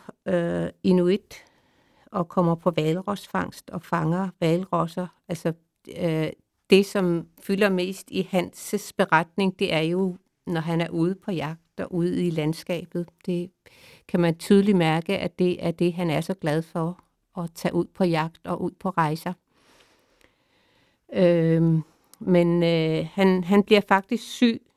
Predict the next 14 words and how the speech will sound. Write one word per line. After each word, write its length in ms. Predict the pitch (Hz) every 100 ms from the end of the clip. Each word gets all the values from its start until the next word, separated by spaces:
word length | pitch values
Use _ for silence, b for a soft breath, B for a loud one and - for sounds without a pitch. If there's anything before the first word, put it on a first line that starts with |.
| _ -
og 100 | 185
så 120 | 220
kommer 320 | - 208 196
han 240 | 185 180 -
i 80 | 180
pleje 600 | - 170 160 165 190 214 -
hos... 420 | 175 - - -
Øh, 360 | 180 165 160 160 _ _ _ _ _ _ _ _ - -
på 100 | 196
en 100 | 180
boplads, 720 | 185 196 - 254 - - - _ _ _ _ _ _ _ _ _ _ -
hvor 120 | 185
han, 420 | 165 180 175 170
øh, 360 | 170 165 160